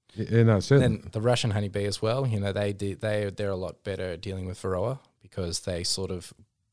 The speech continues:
Speaker 2: evolved at a similar time to them.
Speaker 1: Okay.
Speaker 2: You know, they
Speaker 1: Yes,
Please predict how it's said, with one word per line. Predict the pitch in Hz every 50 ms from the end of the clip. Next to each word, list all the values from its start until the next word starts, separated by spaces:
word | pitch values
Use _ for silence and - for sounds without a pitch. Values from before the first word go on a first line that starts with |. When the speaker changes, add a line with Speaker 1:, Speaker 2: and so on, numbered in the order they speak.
| _ _ _ _ _ _ _ _ _ _ _ _ _ _ -
Speaker 2:
evolved | 98 92 101 98 95 95 101 104 104 - 107
at | 98 95
a | 95
similar | - - - 107 101 104 101 101 95
time | - - - 92 98 110 123 135 151 151 - _ _ -
to | - - 107 117
them. | 139 151 95
Speaker 1:
Okay. | 120 143 170 180 - 160 156 208
Speaker 2:
You | 117 110
know, | 117 123
they | 127 117 110
Speaker 1:
Yes, | 131 143